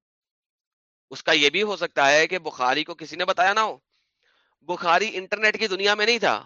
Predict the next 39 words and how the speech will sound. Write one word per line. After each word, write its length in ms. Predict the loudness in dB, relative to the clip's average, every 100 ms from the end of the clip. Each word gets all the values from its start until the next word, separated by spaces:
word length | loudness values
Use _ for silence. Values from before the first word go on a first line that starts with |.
| -10
وہ 120 | -6
ایک 180 | -4 -4
کونے 240 | 0 0
میں 80 | 2
بیٹھا 240 | 2 0
تھا۔ 200 | -2 -6 -10 _ _
اس 120 | -12
کی 100 | -10
سمپل 400 | -8 -8 -6 -2
ایگزامپل 380 | 0 0 -2 -2
میں 80 | -2
آپ 120 | -2
کو 60 | -4
یہ 60 |
دیتا 220 | -6 -6 -8
ہوں، 200 | -10 -16 _ _ _ _ _
بخاری 560 | -10 -2 4 4 4
آپ 180 | 2 2
کو 100 | -2
کلمہ 340 | -2 -2 0 0
شہادت 480 | -2 -2 0 0 -2
نہیں 300 | -6 -4 -2
دیتا، 320 | -2 -4 -10 _ _ _ -8
صحیح 320 | -4 -2 -4
مسلم 360 | -6 -4 -2
میں 180 | 2 2
ہے۔ 80 | 0 _ _ _ _ _ _ _ _ _ _ _ _ _ 0 4
There 160 | 6
are 300 | 4 2 -2
so 100 | 2
many 240 | 2 2 2
احادیث 480 | 2 0 -4 -8
books 380 | -8 -8 -8 -14 _ _ -6
جہاں 300 | -4 -2 -2
پہ 300 | 0 2 2
رجال 500 | 2 2 4 4 2
الصحیح 540 | -4 -4 -6 -6 -8
کے 140 | -6
ساتھ 440 | -2 0 2 2